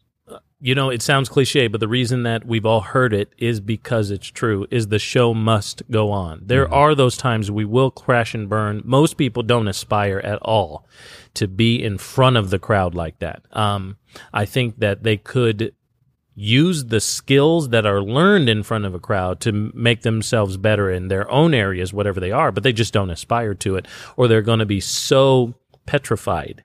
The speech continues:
Speaker 2: Mm-hmm.
Speaker 1: in the beginning of trying that they won't make a second or third attempt.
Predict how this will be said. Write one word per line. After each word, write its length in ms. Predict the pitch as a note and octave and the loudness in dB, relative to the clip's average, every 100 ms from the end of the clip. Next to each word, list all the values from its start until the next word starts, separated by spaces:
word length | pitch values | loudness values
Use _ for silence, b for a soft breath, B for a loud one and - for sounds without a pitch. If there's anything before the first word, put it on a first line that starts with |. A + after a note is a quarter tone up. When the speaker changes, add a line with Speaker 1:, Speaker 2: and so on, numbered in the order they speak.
| - | -10
Speaker 2:
Mm-hmm. 280 | D#2+ D#2+ E2+ | -8 -2 0
Speaker 1:
in 120 | A2+ | 0
the 60 | G2+ | -2
beginning 720 | F#2 F#2 G2 B2+ G#2+ F#2 F#2+ | -4 -6 0 2 2 -2 -8
of 160 | G2+ - | -12 -10
trying 420 | - D3 A2+ F#2 | -2 0 0 -2
that 120 | F#2+ | 0
they 100 | - | 2
won't 320 | G2 G#2 A#2+ A2+ | 2 2 2 2
make 220 | G#2+ - | 0 0
a 40 | G2 | -2
second 400 | - G2+ G2+ F#2+ | 0 0 0 -2
or 80 | |
third 320 | F2 - F2+ E2 | -2 0 0 -2
attempt. 640 | - - F#2+ D2 - - | -8 -4 -4 -6 -16 -14